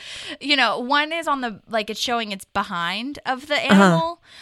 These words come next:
Speaker 1: um, but I'm sure it's fur. It just looks like it. I don't know,
Speaker 2: Weird.
Speaker 1: whatever. Anyway, maybe one is a raccoon on the front side and then one is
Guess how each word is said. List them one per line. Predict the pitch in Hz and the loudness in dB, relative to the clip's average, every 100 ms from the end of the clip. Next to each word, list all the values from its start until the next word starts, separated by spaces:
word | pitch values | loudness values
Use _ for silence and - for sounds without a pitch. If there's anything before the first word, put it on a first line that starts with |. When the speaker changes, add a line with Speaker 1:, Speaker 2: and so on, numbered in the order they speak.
| - - | -14 2
Speaker 1:
um, | 254 226 220 | 4 4 2
but | 262 | 4
I'm | 269 | 4
sure | - 339 | 2 0
it's | 285 - | 0 -2
fur. | - 180 147 | -2 -2 0
It | 139 190 | -4 -6
just | 202 - | -10 -10
looks | 165 - | -12 -12
like | 80 - | -14 -14
it. | 71 82 233 - - _ _ _ _ _ _ _ _ - | -14 -14 -16 -20 -20 _ _ _ _ _ _ _ _ -8
I | 196 | -6
don't | 160 | -4
know, | 160 | -6
Speaker 2:
Weird. | 151 | -6
Speaker 1:
whatever. | 131 - - | -6 -8 -6
Anyway, | 285 247 160 156 - _ _ _ | -4 -4 -8 -10 -14 _ _ _
maybe | 269 359 381 | -6 -6 -4
one | 302 285 | -6 -8
is | 277 | -8
a | |
raccoon | 247 233 240 214 214 | -6 -6 -8 -10 -8
on | 202 | -8
the | 175 | -8
front | 214 208 - | -6 -6 -6
side | 226 214 208 202 | -6 -4 -4 -6
and | - | -8
then | 175 175 | -8 -10
one | 175 | -10
is | 165 | -12